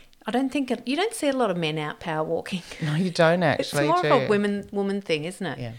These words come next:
Speaker 1: It's 'cause we just wanna get out of the house.
Speaker 2: Away from them.
Speaker 1: Yeah. Um, he goes, "We'll go for a walk." And I'm like, "What the fuck? Why do you wanna go for a walk?" And I said, "No, no, I'll just,"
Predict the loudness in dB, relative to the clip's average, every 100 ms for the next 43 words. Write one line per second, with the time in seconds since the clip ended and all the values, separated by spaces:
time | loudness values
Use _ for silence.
0 | -16 -20 -10 -8 -4 -4 -4 -6 -4 -4
1 | -4 -6 -6 -6 -10 -20 _ 0 2 2
2 | 0 0 0 -2 -2 -2 -2 -14 _ _
3 | 4 6 6 2 -2 -8 _ _ -16 _
4 | _ _ -12 -4 0 2 0 -2 -4 -4
5 | -2 -2 -2 0 -2 0 0 -2 -8 -20
6 | -14 -14 -14 -20 -14 -12 -12 -14 -20 -20
7 | _ -14 -10 -8 -8 -4 -2 0 0 0
8 | 0 -2 -2 -8 -6 -8 -10 -16 -20 _
9 | _ _ -4 -2 2 4 4 2 2 -2
10 | -4